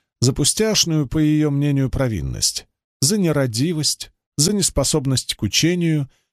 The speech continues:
или провал на испытаниях. Без последнего на право быть полноправной Айс Седай Илэйн и Найниф счастливо удалось обойтись. Но никому, кроме самих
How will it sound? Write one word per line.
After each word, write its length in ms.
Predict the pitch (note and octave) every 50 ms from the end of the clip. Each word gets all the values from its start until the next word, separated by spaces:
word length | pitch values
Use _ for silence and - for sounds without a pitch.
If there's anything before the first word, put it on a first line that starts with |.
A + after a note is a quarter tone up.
| _ -
или 260 | E3 G3+ G3+ F#3+ F3+
провал 440 | - - D#3 D3 C3 C3+ C#3 C3+ C3
на 120 | B2+ B2
испытаниях. 760 | A#2 - - C3 B2 - F2 C2 B1+ B1+ - - - _ _ _ _ -
Без 300 | - G#2 C3 B2+ B2 -
последнего 1160 | - - B2+ B2 - - E3 E3+ F#3+ G3+ G3+ F3+ A#2+ G2 G#2+ G2+ F#2+ D#2+ E2+ D2 A1 - - - _ - -
на 160 | B2+ C#3+ C3
право 360 | - - D3 C#3+ C3+ B2+ B2+
быть 220 | A#2 C3+ B2 -
полноправной 640 | - B2 B2 B2+ C3 C3+ - - C#3 B2+ A2+ A#2 A#2+ B2 -
Айс 280 | - C3 C3+ A2+ F#2 -
Седай 680 | - - A#2+ A2 A2 D3 E3 E3 B2+ - - - - _ _ _ _ _ _ -
Илэйн 440 | G#3 A3 A3+ G#3+ G#3+ G#3 G3+ F#3+ F3
и 160 | - - D3
Найниф 440 | D#3+ F3 F3 E3+ D#3+ D#3+ D#3 - -
счастливо 680 | - - - E3+ D#3 - - C#3+ C3 C#3 D3+ D3+ C#3+
удалось 480 | D3 C#3 B2+ B2 A#2 A2+ A2+ G#2+ - -
обойтись. 680 | A2+ A2+ A2 G#2 - - - - - - - - - _ _ _ _ _ _ _ _ _ _ _ _ _ _ -
Но 120 | B2 C3
никому, 460 | C3+ C3 B2+ - C#3+ C#3+ D#3+ G3+ G#3+
кроме 340 | - - D#3+ E3+ E3 D#3+ D#3
самих 600 | - - D#3+ D3+ C#3+ C#3+ C#3 A#2 G2+ - - -